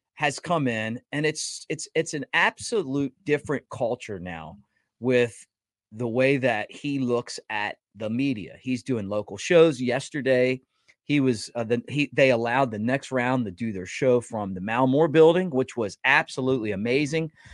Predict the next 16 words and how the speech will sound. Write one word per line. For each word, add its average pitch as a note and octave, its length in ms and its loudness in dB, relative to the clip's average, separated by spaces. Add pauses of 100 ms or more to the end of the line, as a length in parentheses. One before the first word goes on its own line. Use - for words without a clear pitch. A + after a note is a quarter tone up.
(240)
Both D#3+ 280 8
coordinators D#3+ 640 2
came D3+ 280 0
on D3 220 -2
and G#2+ 120 -6
spoke C#3 320 2
to C3+ 100 -4
those B2+ 240 2
guys, A#2+ 300 2
as B2+ 180 2
you D3+ 120 0
know, G#2 280 -2 (340)
and E3+ 240 4
Kalen C3+ 400 4
DeBoer. B2+ 440 2 (420)
Uh, A#2+ 460 0